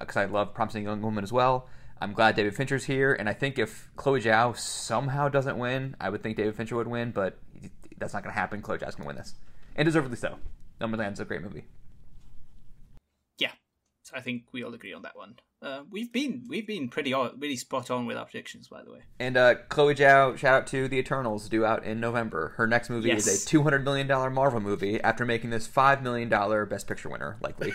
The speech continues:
Speaker 1: So.
Speaker 2: Which, by the way, she, she did some, she,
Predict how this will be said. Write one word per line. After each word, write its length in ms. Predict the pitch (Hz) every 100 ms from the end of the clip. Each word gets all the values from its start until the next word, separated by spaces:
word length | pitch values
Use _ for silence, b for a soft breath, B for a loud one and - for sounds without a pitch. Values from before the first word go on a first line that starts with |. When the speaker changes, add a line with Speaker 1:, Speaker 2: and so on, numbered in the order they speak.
| -
Speaker 1:
So. 140 | -
Speaker 2:
Which, 340 | - - 359 - - - 403 -
by 140 | 208
the 80 | 247
way, 380 | 220 120 139 -
she, 380 | - 147 143 147
she 160 | -
did 160 | 147 202
some, 560 | - 170 143 131 123 120
she, 420 | - 131 123 123